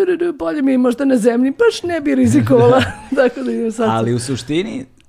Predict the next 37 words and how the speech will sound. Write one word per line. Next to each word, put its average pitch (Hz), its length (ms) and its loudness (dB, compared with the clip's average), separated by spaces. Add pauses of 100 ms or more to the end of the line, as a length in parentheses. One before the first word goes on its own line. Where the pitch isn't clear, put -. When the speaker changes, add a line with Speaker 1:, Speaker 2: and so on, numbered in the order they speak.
(140)
Speaker 2:
em, 107 600 -6 (120)
Speaker 1:
A 202 120 -4
su 220 140 -4
volili 285 220 4
svi - 140 -4
svemir 247 460 0
kao 156 180 -10
klinci. 156 480 -12
Speaker 2:
Pa 127 100 0
da. 117 180 2
Speaker 1:
I, 214 40 -6
i 214 40 -2
to - 160 -4
vidim 330 260 0
i 233 60 4
Speaker 2:
Svemir 180 280 0
Speaker 1:
danas. 196 200 0
Speaker 2:
i 165 40 -6
dinosaurusi. 127 600 -2
Speaker 1:
Da, 202 160 2
svemir 185 240 -2
i 226 60 -2
dinosaurusi, 220 720 0
to 160 180 -10
ti 208 160 -8
je 190 80 -2
neki 185 300 -6
default, 175 440 -6
nemaš 160 240 -8
ti 208 120 -10
sad, 196 240 -10
imaš 202 240 -4
tu - 100 -8
sad 180 160 -12
neke 165 260 -8
izlete, 180 360 -4
ali 180 240 -2